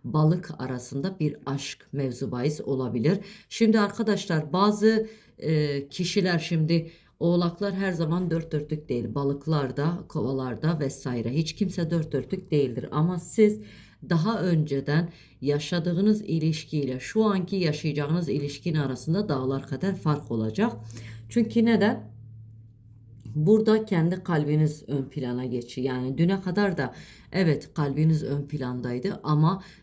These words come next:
nedense bir şeyler ters gitti sizde. Şu an bu işe odaklanacaksınız. Sonunda ben o imzayı atıp deyip kendi yuvanızı kuracaksınız. Ama sabırla. Bakın sabırla.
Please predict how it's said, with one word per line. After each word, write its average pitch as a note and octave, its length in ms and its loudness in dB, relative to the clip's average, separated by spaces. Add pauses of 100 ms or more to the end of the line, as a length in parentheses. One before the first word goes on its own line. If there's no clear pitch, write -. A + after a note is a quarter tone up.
nedense F#3 720 2
bir G3 80 0
şeyler D#3 540 0
ters D3 320 -2
gitti B2+ 380 0
sizde. C#3+ 440 -2
Şu - 280 0
an A#3 220 4 (420)
bu D3 340 0
işe D#3 320 0
odaklanacaksınız. D3 1200 -2 (420)
Sonunda D3+ 800 0
ben G#3+ 160 4
o F3 100 4
imzayı C#3 540 -2
atıp G#3+ 420 -2
deyip D#3 240 -4
kendi F#3+ 340 0
yuvanızı B2+ 540 -2
kuracaksınız. A#2+ 680 -4
Ama G3+ 220 0
sabırla. A#2+ 760 -2 (140)
Bakın C#3+ 300 -4
sabırla. A2+ 680 -2